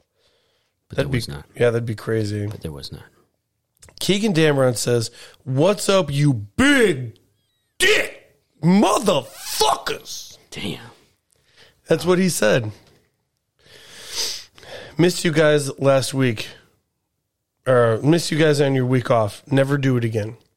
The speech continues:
Speaker 1: Do our best.
Speaker 2: So, I don't know.
Speaker 1: Thank
Speaker 2: We'll
Speaker 1: you.
Speaker 2: yeah, thank you. We missed you too.
Speaker 1: <laughs>
Speaker 2: Uh,
Speaker 1: We ask for emails and then we always make it kinda weird.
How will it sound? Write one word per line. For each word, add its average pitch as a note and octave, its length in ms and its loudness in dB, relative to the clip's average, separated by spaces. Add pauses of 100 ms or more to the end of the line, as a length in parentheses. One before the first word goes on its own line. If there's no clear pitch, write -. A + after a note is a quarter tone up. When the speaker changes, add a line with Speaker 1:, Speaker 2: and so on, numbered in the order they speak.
(1120)
Speaker 1:
Do A2 120 0
our G2 80 0
best. E2+ 360 -10 (1400)
Speaker 2:
So, A#2 480 2 (2500)
I C#3+ 100 0
don't G#2+ 160 -2
know. G2+ 220 -10 (440)
Speaker 1:
Thank A#2 200 0
Speaker 2:
We'll D3 140 2
Speaker 1:
you. C3+ 180 -4
Speaker 2:
yeah, B2+ 180 0
thank C#3 400 -2
you. C#3+ 220 0 (220)
We D3 200 4
missed F3 300 2
you E3 100 0
too. C3+ 460 0
Speaker 1:
<laughs> - 60 -16 (680)
Speaker 2:
Uh, A#2 380 2 (340)
Speaker 1:
We F3 160 2
ask G#3+ 160 -2
for E3+ 100 2
emails C#3+ 540 2
and B2 100 0
then C3 120 2
we A#2+ 140 2
always C#3 420 2
make B2+ 280 -2
it B2 140 -4
kinda A#2 300 -2
weird. A2 420 0